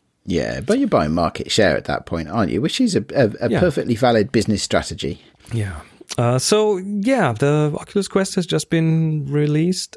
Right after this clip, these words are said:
Speaker 2: and I had to have my hands on it on release day,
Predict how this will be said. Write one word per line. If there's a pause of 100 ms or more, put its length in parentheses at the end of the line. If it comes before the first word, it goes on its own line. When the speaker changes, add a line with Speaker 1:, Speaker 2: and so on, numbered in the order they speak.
Speaker 2:
and
I (360)
had
to
have
my
hands
on
it
on
release
day,